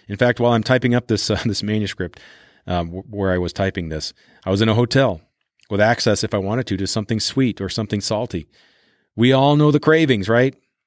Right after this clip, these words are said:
But I decided earlier in the day that I would finish eating with the, uh, with the Jimmy John's sandwich that I had. I love Jimmy John's. And it's just one example for me of, you know, to share how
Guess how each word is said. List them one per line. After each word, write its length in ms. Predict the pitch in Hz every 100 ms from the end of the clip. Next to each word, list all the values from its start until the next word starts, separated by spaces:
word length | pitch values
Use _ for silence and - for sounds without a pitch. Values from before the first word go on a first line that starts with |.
| _
But 100 | 98
I 100 | 104
decided 440 | 107 110 104 104
earlier 320 | 101 104 104 104
in 80 |
the 80 | 104
day 180 | 95 87
that 120 | 82
I 80 | 87
would 120 | 85
finish 400 | - 101 95 - _ _ _ _ -
eating 440 | 110 113 110 110 _ -
with 140 | -
the, 240 | 87 82
uh, 180 | 80 80
with 180 | 98 82
the 60 | 80
Jimmy 280 | 98 110
John's 320 | 92 90 85 -
sandwich 340 | 98 85 -
that 120 | 80
I 40 | 78
had. 140 | 80
I 20 |
love 180 | 78 78
Jimmy 200 | 82 76
John's. 300 | 78 73 73 _ _ _ _ -
And 100 | 117
it's 80 | 160
just 160 | 151
one 160 | 139 147
example 400 | 120 123 117 104
for 140 | -
me 280 | 95 90 87 -
of, 260 | 90 -
you 160 | 101 92
know, 80 | 87
to 120 | 82
share 520 | - 123 113 107 101 _ _ _ _ _ _
how 420 | 95 104 95 90